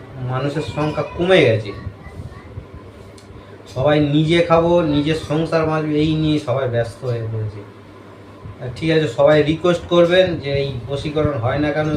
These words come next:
এই সম-, বিষয়ে জানার জন্য যদি কোনো কমেন্ট টমেন্ট করেন, তাহলে এই নিয়ে আলোচনা করবো বা ভিডিও করবো। আজকের এইটুকাই, নমস্কার, বেশি আর ভাষণ দেবো না। কিন্তু এই আমার এই গুরুদেবের এইটা, যে ভাই এই মুহূর্তে ফোন করেছিলেন,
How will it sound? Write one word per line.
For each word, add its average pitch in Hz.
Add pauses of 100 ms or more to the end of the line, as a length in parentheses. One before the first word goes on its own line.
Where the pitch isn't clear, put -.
(160)
এই 147 (180)
সম-, 143 (440)
বিষয়ে 147
জানার 143
জন্য 165 (180)
যদি 127 (680)
কোনো 139 (120)
কমেন্ট 147
টমেন্ট 147
করেন, 147 (100)
তাহলে 135
এই 135
নিয়ে 143
আলোচনা 139
করবো 156
বা 139 (140)
ভিডিও 120 (140)
করবো। 117 (1000)
আজকের 135
এইটুকাই, 151 (340)
নমস্কার, 143 (120)
বেশি 131
আর 127
ভাষণ 143
দেবো 151
না। 160
কিন্তু 156 (220)
এই 147 (100)
আমার 147
এই 147
গুরুদেবের 151
এইটা, 156 (120)
যে 131 (140)
ভাই 131 (280)
এই 147
মুহূর্তে 147 (100)
ফোন 147 (100)
করেছিলেন, 165